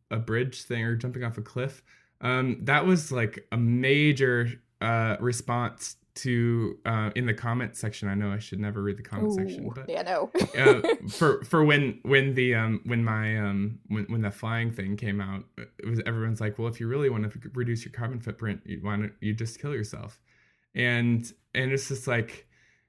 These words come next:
Speaker 1: yeah, uh, <laughs> like, I guess that makes sense, but that's not how I hope anyone lives their <laughs> life, you know? Um, it's just, like, a-, a-,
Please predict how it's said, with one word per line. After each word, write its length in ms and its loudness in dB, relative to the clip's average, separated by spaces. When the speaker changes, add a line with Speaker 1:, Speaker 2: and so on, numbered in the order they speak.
Speaker 1:
yeah, 480 4
uh, 280 0
<laughs> 80 6
like, 160 10
I 80 6
guess 280 4
that 300 -4
makes 300 -2
sense, 400 -4
but 260 -2
that's 260 -2
not 280 0
how 480 -2
I 80 -2
hope 320 -2
anyone 420 -2
lives 220 -4
their 120 -2
<laughs> 120 -2
life, 280 -2
you 80 0
know? 180 0
Um, 500 0
it's 140 -2
just, 280 -2
like, 300 -2
a-, 180 0
a-, 140 -2